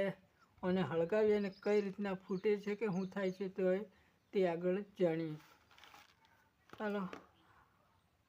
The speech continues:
તો મિત્રો, હવે આપણે આ બોટલ બોમ્બ હળગાવીએ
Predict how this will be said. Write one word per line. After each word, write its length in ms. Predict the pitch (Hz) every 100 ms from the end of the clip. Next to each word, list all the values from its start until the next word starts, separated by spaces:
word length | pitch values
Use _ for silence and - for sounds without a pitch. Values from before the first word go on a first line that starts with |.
| _ _ _ _ _ _ - - _ _ _ _ _ _ _ _ _ _ _ _ _ - - _ _ _ -
તો 100 | 233
મિત્રો, 340 | 220 214 254 240
હવે 220 | 214 220
આપણે 340 | 214 202 214 214
આ 200 | 214 208 - _ _
બોટલ 360 | 185 190 214
બોમ્બ 240 | 202 208 208
હળગાવીએ 520 | 156 185 196 220 262